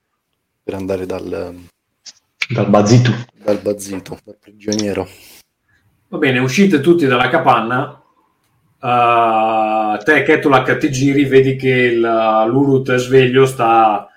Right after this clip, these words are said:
Speaker 3: sta succhiando la, la larva che gli hai, che gli hai lasciato, con, eh, con fare molto soddisfatto. Vi fa un cenno di saluto, eh, alzato
Speaker 2: Ottimo.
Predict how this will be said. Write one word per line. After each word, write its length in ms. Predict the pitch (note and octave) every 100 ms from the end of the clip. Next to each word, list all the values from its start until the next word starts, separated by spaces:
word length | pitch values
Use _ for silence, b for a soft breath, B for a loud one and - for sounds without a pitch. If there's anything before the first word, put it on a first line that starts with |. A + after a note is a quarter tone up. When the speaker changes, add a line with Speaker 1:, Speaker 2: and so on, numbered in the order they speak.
| b b b
Speaker 3:
sta 140 | - B2+
succhiando 680 | C3 C3+ D3 B2+ C3 C#3 C3
la, 280 | A#2+ A#2
la 160 | A#2 A#2+
larva 420 | A2+ A2+ A#2 A#2
che 120 | A2+
gli 60 | G#2+
hai, 640 | G#2 G2+ G2+ G2 G2 F#2+
che 100 | -
gli 60 | G#2
hai 80 | A2
lasciato, 720 | A#2+ - A#2+ G2 A2+ C3 - _ _ _ _ _
con, 300 | - C3 C3
eh, 480 | B2 A#2+ A#2 A2+ A2+
con 120 | A#2 A2
fare 320 | A#2+ A#2+ A#2+
molto 240 | A#2 A2+ A2+
soddisfatto. 920 | A2+ A#2+ B2 G#2+ G#2 - G2+ F#2 F#2
Vi 120 | G#2+
fa 160 | B2 B2+
un 160 | B2+
cenno 260 | B2 B2+ B2
di 80 | A2+
saluto, 600 | B2+ A2+ G2+ A2+ B2+ _ _ _ _ _ _ _ _ _ -
eh, 180 | G2+
alzato 520 | G2+ G2+ - - C3 A#2+
Speaker 2:
Ottimo. 280 | - G2